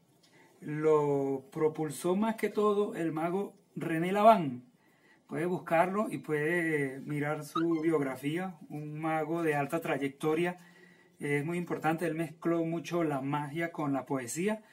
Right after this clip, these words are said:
y, y innovó mucho este juego. Creo que fue uno de los juegos con los que se hizo famoso.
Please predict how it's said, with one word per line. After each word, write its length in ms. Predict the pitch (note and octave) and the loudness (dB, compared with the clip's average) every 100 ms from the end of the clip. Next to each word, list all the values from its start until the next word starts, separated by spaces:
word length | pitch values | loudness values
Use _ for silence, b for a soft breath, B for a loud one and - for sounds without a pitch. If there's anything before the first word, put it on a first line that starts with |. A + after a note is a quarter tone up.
| B B B B | B B B B
y, 400 | A3 C4+ F#4+ F#3+ | 2 2 2 0
y 460 | F3+ E3 D#3+ D3+ | 2 2 2 2
innovó 480 | D3+ D3+ D3+ D3 E3 | 0 0 0 0 0
mucho 260 | F3+ F#3+ F#3 | 0 -4 -6
este 240 | E3+ F#3 | -4 -4
juego. 560 | D3+ D#3+ F#3 F#3 G3+ G#3 _ _ _ _ - - _ _ - - | 0 0 0 -2 -4 -6 _ _ _ _ -20 -20 _ _ -20 -4
Creo 200 | F#3+ A3 | 2 2
que 140 | A3 | 2
fue 220 | D3+ F3+ G3 | 0 0 0
uno 180 | G#3 | 0
de 60 | A3 | -2
los 100 | D#3+ | -2
juegos 340 | D#3+ F3 F#3+ | -2 -2 -2
con 200 | F#3+ E3+ | -4 -4
los 80 | C#3+ | -4
que 160 | - C#3 | -6 -8
se 200 | - C#3 | -2 0
hizo 460 | D3 D3 F#3 F3+ | 0 0 2 2
famoso. 480 | F3 C#3 C3+ C3 - | 0 -2 -2 -4 -10